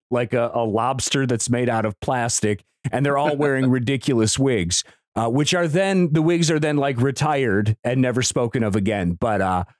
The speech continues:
Speaker 2: Yeah, they don't, they
Speaker 1: yeah.
Speaker 2: don't need the wigs anymore. Yeah, it,
Speaker 1: A,
Speaker 2: it,
Speaker 1: a bit of a
Speaker 2: two
Speaker 1: contrast. <laughs>
Speaker 2: Yes, yes. Two introduces, uh, Elvis Choi as well, who will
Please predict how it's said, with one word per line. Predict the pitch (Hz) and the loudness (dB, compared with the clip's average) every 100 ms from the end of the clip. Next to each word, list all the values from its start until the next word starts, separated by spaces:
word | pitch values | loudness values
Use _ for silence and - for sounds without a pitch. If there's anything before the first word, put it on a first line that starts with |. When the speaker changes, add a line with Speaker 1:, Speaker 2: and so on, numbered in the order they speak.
| _ _ - | _ _ -4
Speaker 2:
Yeah, | 123 | 0
they | 117 | 2
don't, | 127 135 - | 2 0 2
they | 170 | 2
Speaker 1:
yeah. | 139 139 | 2 0
Speaker 2:
don't | 127 | 0
need | 117 | 2
the | 120 | 2
wigs | 117 113 107 104 | 2 0 -2 -2
anymore. | 98 98 98 98 98 110 - | -2 -2 -4 -2 -2 -4 -2
Yeah, | 131 127 | 0 0
it, | 107 156 147 | 0 0 0
Speaker 1:
A, | 147 | 0
Speaker 2:
it, | 151 | 0
Speaker 1:
a | 170 | 0
bit | 139 240 | 0 2
of | 240 | 2
a | 208 | 2
Speaker 2:
two | 190 | 0
Speaker 1:
contrast. | 175 160 151 - 151 117 113 - - - | 0 0 -2 0 0 0 -2 -2 -4 -8
<laughs> | - | -6
Speaker 2:
Yes, | 143 143 113 98 370 - | -2 0 -2 -2 -2 0
yes. | 120 104 - | 0 0 -4
Two | - 190 208 180 | -4 -2 2 2
introduces, | 160 151 151 139 139 123 127 120 110 - | 2 0 0 0 0 0 0 2 0 -2
uh, | 113 110 104 | -2 -2 -2
Elvis | 120 123 117 - | -2 -2 -4 -4
Choi | - 113 107 95 | -2 0 0 -2
as | 95 117 | -2 0
well, | 107 101 95 | 0 0 -2
who | 120 | 2
will | 113 113 113 107 | 4 4 4 2